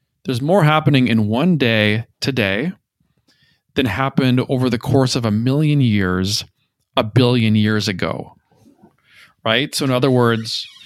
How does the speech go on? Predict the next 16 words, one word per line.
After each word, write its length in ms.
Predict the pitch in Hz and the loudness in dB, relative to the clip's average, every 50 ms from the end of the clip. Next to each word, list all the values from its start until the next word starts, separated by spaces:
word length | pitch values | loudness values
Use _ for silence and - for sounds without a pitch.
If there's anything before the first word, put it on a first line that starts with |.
| - - _ _ _ - - _ _ _ _ - - _ | -20 -20 _ _ _ -20 -20 _ _ _ _ -20 -16 _
we 160 | 143 139 135 | -2 0 0
have 240 | 127 135 131 123 117 | 2 0 0 -2 -2
been 240 | 123 127 135 139 143 | -2 -2 0 -2 -2
on 640 | - - 120 117 113 110 110 110 107 107 113 113 - _ _ _ _ _ _ - _ _ _ | -4 -4 -4 -4 -4 -4 -4 -4 -6 -6 -8 -10 -14 _ _ _ _ _ _ -20 _ _ _
a 80 | - 117 | -4 -2
slow 580 | - - - - - 123 120 123 131 135 139 139 | -2 -2 -4 -2 -2 0 2 2 2 2 2 0
and 240 | - 131 127 113 | -2 -4 -4 -4
steady 680 | - - - - 117 113 117 120 113 110 107 104 107 - _ _ - - - - - - - | -4 -4 -2 -2 0 0 0 0 0 0 0 -2 -4 -8 _ _ -20 -20 -20 -20 -16 -8 -8
acceleration 1400 | 131 - - - - - 139 131 139 135 123 117 113 110 127 160 - - - - 98 87 - - 143 170 180 - - - - - _ _ _ _ _ _ _ _ _ _ _ _ _ _ | -8 -6 -6 -6 -4 -2 -2 -2 -2 -2 -2 -2 -2 0 0 0 0 0 -2 -2 -4 -4 -4 -6 -6 -8 -10 -14 -20 -20 -20 -20 _ _ _ _ _ _ _ _ _ _ _ _ _ _
as 320 | - 120 117 120 120 110 117 | -4 -2 0 0 -2 -4 -4
a 100 | - 117 | -6 -6
civilization 1080 | - - - 139 127 123 123 113 101 104 104 101 113 110 143 156 - - 120 110 110 | -6 -4 -4 -4 -4 -2 -2 -2 -2 -2 -2 0 0 0 2 2 0 0 0 0 0
and 100 | 110 110 | 0 0
as 180 | 107 101 95 - | -2 -2 -2 -4
a 60 | - | -2
planet 760 | - - 110 117 113 127 151 147 113 - - - - - - | -2 -2 -2 0 -2 -2 -2 -2 -2 -4 -4 -6 -8 -10 -10